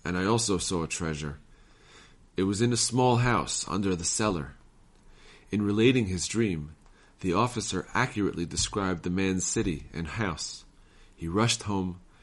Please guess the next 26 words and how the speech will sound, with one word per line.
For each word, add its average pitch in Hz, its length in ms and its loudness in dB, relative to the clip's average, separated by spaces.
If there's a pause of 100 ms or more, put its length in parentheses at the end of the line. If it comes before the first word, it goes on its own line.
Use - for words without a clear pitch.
(220)
dug 113 240 4
under 104 260 2
his 92 160 0
cellar, 82 440 -2 (160)
and 80 120 -8
found 95 300 0
the 95 60 0
treasure. 82 520 -4 (920)
He - 100 -10
said, 104 440 2 (880)
"Now 101 280 2
I 92 120 2
know 113 260 2
that 92 140 0
I 95 100 0
had 107 240 -2
the 98 80 -2
treasure 80 460 -4
all 87 240 -2
along, 90 400 -2 (680)
but 90 300 -2
in 82 140 -2
order 92 220 0
to 90 120 -10
find 113 340 0
it, - 200 -6